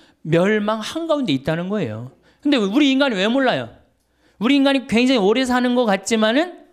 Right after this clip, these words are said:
어때요? 우리 사는 건 육십 년, 칠십 년밖에 안 돼. 이 사십오억 년 중에 한순간에 멸망했다 그러면 백 년, 이백 년 동안 진행되는 순간이 한순간이거든. 우리가 지금 그 한가운데 있는 거예요. 그런데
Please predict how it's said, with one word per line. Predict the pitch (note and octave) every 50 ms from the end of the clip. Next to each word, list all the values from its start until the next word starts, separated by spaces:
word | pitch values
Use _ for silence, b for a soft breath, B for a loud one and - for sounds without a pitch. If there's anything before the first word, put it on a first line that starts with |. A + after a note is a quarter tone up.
| _ _ _ -
어때요? | E3+ F#3 - C4 C4 A3 C#3+ B2+ D3+
우리 | F3 G3 A3 A#3
사는 | G#3+ G3 F#3+ F#3+ F#3+ F#3+
건 | G3+ A#3+ C4 F#3+ D#3
육십 | F#3+ F#3+ - - A3+
년, | G#3+ F#3 F3+
칠십 | - - D#4 D#4 C4+ - C4+
년밖에 | A3+ F#3 D#3 C#3 - C3+ - - C3+
안 | G2 G#2 A#2 B2+
돼. | C3 A#2 G#2 - B B B B B
이 | C4 C4+
사십오억 | - G#3 G3+ A#3+ C4+ C4 - D#4 A#3+ G#3+ G#3+ B3 C#4 C#4 C4+ C4
년 | B3+ B3 A#3 A3
중에 | G3+ A3+ A#3 C4 C#4+ C4+ B B B B B
한순간에 | B - - F4 F4+ E4+ - F4+ F4 D#4+ D4 C#4+ C#4 B3+
멸망했다 | E3+ E3 F3 G#3+ A3+ A#3+ A#3 G#3 F#3+ F#3+ - F#3 E3
그러면 | F3+ F#3+ G#3+ A3 A#3 A3 A3 B B B B -
백 | - E3+ F#3+
년, | G#3 G#3+ G#3+ A3 G#3+ F#3 D3+
이백 | D#3+ F3+ G3 F#3 A3+ A3+ A3
년 | G#3+ G3+ G3 F#3 F3
동안 | - F3+ G3 G3 F#3+
진행되는 | - - - E3 E3+ F3+ F3+ F3 E3 D#3 D#3+ D#3 D#3
순간이 | D3+ - D#3+ C#3 C3 C3+ D3+
한순간이거든. | D#3+ - - - D#4+ E4 C4+ D4+ C#4+ C4 G#3 D#3+ C#3 A#2 A#2+ A2+ A#2 A2 - B B B B B
우리가 | F3 G3 A#3 B3
지금 | E3+ F3 D#3+
그 | - F#3+
한가운데 | - - - E4 D#4+ D4+ C#4 B3 A3 F3+ C#3+
있는 | A#2+ A#2+ B2+ C#3 C#3+ D3+
거예요. | D#3+ D#3 C#3 A2 G2 A#2+ A2+ A#2 B2+ _ _ _ _ _ _ _ _ _ _ _ _ _ _ _ _ _ _ _
그런데 | - A#3 D4 D#4+ C#4+ A#3+ A#3 C#4 D4+ - B